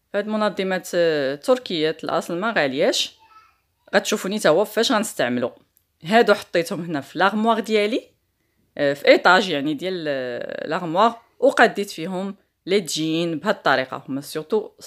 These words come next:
كيصلحوا لشي حاجه واقفه بحال هكذا، حيت الجين من طويتو ديك الطويه بقى شاد راسو واقف.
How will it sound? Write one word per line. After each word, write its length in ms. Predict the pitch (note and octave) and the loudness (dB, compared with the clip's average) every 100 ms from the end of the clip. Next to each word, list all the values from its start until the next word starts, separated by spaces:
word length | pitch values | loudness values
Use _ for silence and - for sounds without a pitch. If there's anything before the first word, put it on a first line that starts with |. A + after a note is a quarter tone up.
| - | -12
كيصلحوا 360 | F#3 - F3+ F#3+ | -10 -2 -2 -2
لشي 100 | - | -4
حاجه 160 | F#3 | 2
واقفه 340 | G3 G3+ G3+ D#3+ | 4 4 4 -4
بحال 220 | - D#3 | -2 -4
هكذا، 220 | D3+ G#3+ | -2 -4
حيت 160 | A3 D3+ | -4 -6
الجين 340 | C3 E3+ D#3+ | -6 -4 -2
من 80 | D3+ | -2
طويتو 280 | D3+ D3+ D#3 | -4 -6 -6
ديك 140 | D#3 | -8
الطويه 280 | - D#3+ A3 | -8 -4 -2
بقى 220 | A3+ F3 | -2 -4
شاد 300 | - G3+ D3 | 0 -2 0
راسو 320 | C#3 C#3+ - | -2 -2 -2
واقف. 480 | F#3+ C#3 F#3 D#4 - | 0 0 0 -2 -6